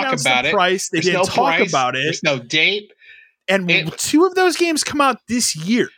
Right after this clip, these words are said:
Speaker 2: They spent
Speaker 1: So
Speaker 2: time
Speaker 1: it has to come out this fall.
Speaker 2: They spent time having the guy who's making the Horizon game come on to the screen
Speaker 1: <laughs>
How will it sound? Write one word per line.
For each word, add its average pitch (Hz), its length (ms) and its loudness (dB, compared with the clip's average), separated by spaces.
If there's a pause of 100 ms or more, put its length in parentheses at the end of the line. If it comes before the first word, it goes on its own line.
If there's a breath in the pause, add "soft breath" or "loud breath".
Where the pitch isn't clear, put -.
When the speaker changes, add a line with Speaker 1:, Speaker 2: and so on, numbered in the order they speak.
(400)
Speaker 2:
They 180 140 2
spent 226 300 -4
Speaker 1:
So 196 120 2
Speaker 2:
time 175 180 2
Speaker 1:
it 208 80 2
has 175 280 2
to 302 80 -4
come 269 160 -2
out 240 160 2
this 196 180 -2
fall. - 400 -6 (160)
Speaker 2:
They 180 140 0
spent - 320 -4
time 214 240 -2
having 165 380 -2
the 131 100 -2
guy 151 240 0
who's 143 200 -4
making 147 300 -2
the 123 60 -4
Horizon 147 500 -2
game 120 220 -2
come - 300 -4
on 190 340 -2
to 170 160 -8
the 147 80 -6
screen 185 540 -4
Speaker 1:
<laughs> - 80 -6